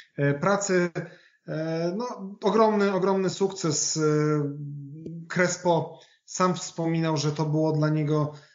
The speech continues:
ważniejsze, w, tak w przeciągu całej kariery to było dla niego ważniejsze niż występ w finale Ligi Mistrzów. Nie tylko dlatego, że to była, mm, ten finał Ligi Mistrzów on przegrał, ale dlatego także, że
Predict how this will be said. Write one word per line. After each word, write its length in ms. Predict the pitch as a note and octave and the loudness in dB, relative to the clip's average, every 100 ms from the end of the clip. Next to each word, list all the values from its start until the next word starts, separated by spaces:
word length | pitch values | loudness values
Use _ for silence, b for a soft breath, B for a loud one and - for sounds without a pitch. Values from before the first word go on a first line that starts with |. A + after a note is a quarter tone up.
| B _ D3 | B _ -2
ważniejsze, 960 | C#3 D3 E3+ G#3+ G#3 G#3 F#3 F#3 F#3 F#3 | 2 4 4 4 2 4 4 4 2 0
w, 260 | D3 G#3+ | -8 -4
tak 140 | F#3 F#3 | -2 -2
w 80 | - | -6
przeciągu 460 | - F#3+ G#3+ G3+ | -6 0 0 0
całej 220 | G3 G3+ F#3 | 0 0 2
kariery 300 | F3+ G3+ G3 | 4 2 2
to 120 | F#3 | 2
było 140 | F#3 | 2
dla 100 | F#3 | 2
niego 180 | F#3 F3+ | 2 2
ważniejsze 500 | E3+ F3 G3+ A3 A3 | 2 2 2 0 0
niż 200 | G3+ F#3 | 0 -2
występ 400 | F3+ G#3+ G#3+ F#3 | -2 -2 -2 -4
w 40 | |
finale 420 | - G3 G3+ G#3 G3+ B B - | -2 2 2 2 0 B B -6
Ligi 200 | F3+ G#3 | 0 2
Mistrzów. 280 | B3+ A3+ F#3 | 2 2 2
Nie 100 | F#3+ | 2
tylko 240 | G#3 G#3 | 2 2
dlatego, 340 | F#3+ F#3+ G3 | 2 2 2
że 200 | F3 F#3+ F#3 B B B B - D3+ | 2 2 0 B B B B -2 2
to 100 | F3+ | 6
była, 420 | F#3 F#3 F3 - | 6 6 2 -6
mm, 360 | F3+ F3 F3 E3+ | -8 -4 -2 0
ten 140 | F3 | 0
finał 240 | E3 G3+ F#3 | 0 2 2
Ligi 180 | F3+ F3+ | 2 2
Mistrzów 300 | F3+ F#3 F3+ | 0 -2 -2
on 100 | E3+ | -2
przegrał, 640 | - A#3 G3 D#3+ D#3+ E3 | 0 0 4 4 4 2
ale 200 | E3 E3 | 4 2
dlatego 360 | D3+ E3 F#3+ F#3+ | 0 -2 0 0
także, 340 | F#3 F3+ F3+ | 0 0 0
że 220 | F3+ F3+ | 0 0